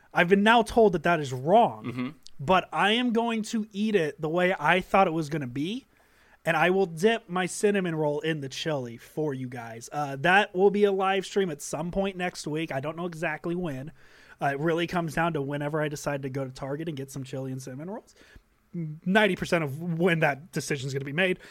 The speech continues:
Speaker 1: So next week, be on the lookout. <laughs> I don't know, Jason. Do you, do, do you wanna jump in with
Speaker 2: Oh, I'm
Speaker 1: me?
Speaker 2: in.
Speaker 1: Like, do you
Speaker 2: I'm
Speaker 1: wanna
Speaker 2: in.
Speaker 1: talk
Speaker 2: Yeah,
Speaker 1: with me
Speaker 2: of
Speaker 1: while
Speaker 2: course.
Speaker 1: I do it?
Speaker 2: I'm in. I am in. Absolutely.
Speaker 1: Well, you know, maybe we can, maybe we can pencil in a little after show
Speaker 2: Oh,
Speaker 1: fun.
Speaker 2: something that's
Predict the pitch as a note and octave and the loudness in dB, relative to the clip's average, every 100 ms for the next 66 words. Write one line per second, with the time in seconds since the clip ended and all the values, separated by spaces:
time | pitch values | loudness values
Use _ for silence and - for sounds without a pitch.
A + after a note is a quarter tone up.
0 | - - - - A3 C4 - B3 A#3+ A#3 | -20 -20 -12 6 8 8 6 4 6 4
1 | A#3 E3+ E3+ - F3+ E3+ F3+ - - - | 2 2 0 2 2 2 -2 -10 -12 -10
2 | - - - - A3+ A3 F#3+ F3+ F#3 F#3+ | -10 -12 -2 4 6 8 8 6 4 4
3 | G3 A3+ F#3 G#3 G3 C4 D4 G#3 F#3+ F#3+ | 4 4 0 2 4 6 6 4 4 4
4 | E3+ E3+ E3 E3+ G3+ D#3+ C3 C3+ - D#3 | 2 8 12 12 12 6 2 10 10 10
5 | C#3+ C3 C#3 D#3+ G3 - C#3+ D3+ D#3 C#3+ | 4 4 2 4 4 4 4 4 4 4
6 | C#3+ C3 G#2+ A2+ G#2+ G#2 - C3+ A2 G2+ | 6 4 2 -8 -8 -8 2 2 2 -6
7 | B2+ A2+ G#2 A#2 A#2 G#2+ G#2 A3+ G#3+ C4+ | -4 -4 -2 -4 -4 -2 4 6 8 6
8 | B3+ C4+ E4 E4 D#4 C4 A3 C4 D#4 D#4 | 6 6 6 6 4 0 2 4 4 2
9 | C#4 A#3+ A3 A#3 G#3+ G3 F#3+ F#3 D3+ D#3 | 2 -2 0 0 0 2 4 4 4 2
10 | C#3+ C3 - C3+ C#3+ - B2 B2 - B2+ | 0 -2 -4 -4 -4 -6 -12 -10 -8 -8
11 | A#2+ C3 E3 F3 F3 E3+ D#3+ D#3 C#3+ C3+ | 0 2 4 4 4 4 4 2 -2 -2
12 | D3 D3+ D3 C#3 - | -2 -2 -2 -2 -4